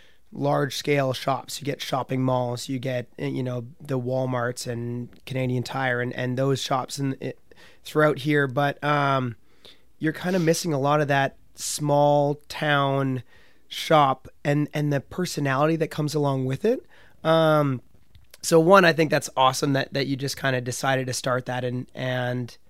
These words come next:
run with it. And then obviously the, the huge success that came with that. Um, and then I also personally love your relationship to art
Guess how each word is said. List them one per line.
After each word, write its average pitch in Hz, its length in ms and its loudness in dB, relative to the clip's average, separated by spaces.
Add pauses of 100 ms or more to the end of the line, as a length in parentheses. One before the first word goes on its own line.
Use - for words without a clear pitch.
(360)
run 135 320 0
with 135 180 -4
it. 131 140 -2
And 127 180 -2
then 127 220 -4
obviously 127 480 -4
the, 127 260 -8
the 131 140 -10
huge 143 340 -4
success - 380 -6
that - 180 -12
came 196 280 -2
with 151 160 -2
that. 127 300 -2 (380)
Um, 165 480 4
and 165 140 2
then 165 100 4
I 135 120 4
also 170 600 4
personally 156 460 -2
love 143 500 0 (1500)
your 165 420 4
relationship 156 1080 0
to 147 540 2 (100)
art 143 400 2